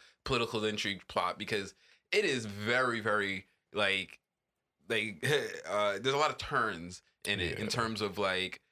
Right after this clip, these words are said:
Speaker 1: betrayal and all of the, the s-, the subtle things that are going on. You know what I mean? Like, the, the motivations of the emperor in changing the,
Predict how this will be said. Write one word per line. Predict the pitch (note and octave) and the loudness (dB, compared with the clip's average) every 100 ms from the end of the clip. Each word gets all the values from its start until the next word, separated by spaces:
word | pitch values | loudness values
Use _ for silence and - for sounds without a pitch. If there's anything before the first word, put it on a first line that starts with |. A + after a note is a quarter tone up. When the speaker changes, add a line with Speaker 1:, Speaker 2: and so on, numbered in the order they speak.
| _ _ - | _ _ -6
Speaker 1:
betrayal | A#2+ - - A#2 A2 G#2 F2+ E2 E2+ | -2 0 2 2 4 2 0 -2 -2
and | E2+ E2+ D2+ | -4 -4 0
all | A2 A2+ | 2 2
of | A2 | 0
the, | G#2 G2+ G2 | 0 0 0
the | G2 | -4
s-, | G2+ - | -4 -4
the | - | -2
subtle | - - - C3+ B2 | -2 0 2 2 0
things | A#2+ A2 G#2+ | -2 -4 0
that | G2+ | 0
are | |
going | G2+ G2+ G2 F#2 | 0 0 0 0
on. | E2+ D#2+ - _ | -2 -4 -12 _
You | A#2 | -2
know | A2+ | 0
what | A2+ | 2
I | A2 | 0
mean? | A2+ A#2 | 0 0
Like, | A2 G#2+ F2 - - | 0 -2 -4 -16 -4
the, | A2+ G#2 | -2 0
the | G#2 | 0
motivations | A#2+ C#3 A2+ B2 B2 C3 | 2 2 2 0 0 -2
of | A#2 | -2
the | A2+ A2 | -2 -2
emperor | A#2 B2 A#2 G2+ G2 F#2+ F#2 | -2 -2 0 2 2 2 0
in | G2+ | -2
changing | G2 A#2 A2 G#2+ G#2+ G#2 | -2 -2 -2 -2 -2 -2
the, | F#2+ F#2 F#2 | 0 0 -2